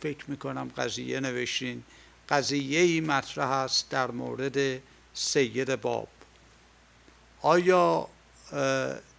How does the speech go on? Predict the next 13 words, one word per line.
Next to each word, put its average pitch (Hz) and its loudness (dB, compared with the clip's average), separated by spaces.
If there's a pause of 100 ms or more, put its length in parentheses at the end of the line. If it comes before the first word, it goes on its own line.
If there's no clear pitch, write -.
(100)
سید 131 0
باب 151 6 (720)
مسلمان 143 2
نبود؟ 131 -2 (680)
اگر 143 4
مسلمان 143 0
بود، 190 -4 (640)
اه، 143 2
چرا 151 2 (220)
او 151 2
رو 135 2 (220)
کشتن؟ 120 0 (1300)
و 135 4